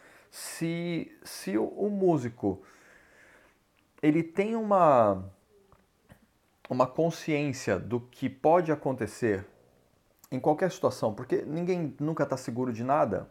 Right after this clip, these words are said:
né? Você pode se acidentar, pronto, você já não tem como tocar mais, entendeu? Então, se você é músico prático,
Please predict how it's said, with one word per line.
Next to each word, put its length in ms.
né? 160
Você 160
pode 220
se 60
acidentar, 640
pronto, 340
você 280
já 80
não 100
tem 240
como 240
tocar 280
mais, 300
entendeu? 460
Então, 320
se 100
você 180
é 40
músico 380
prático, 680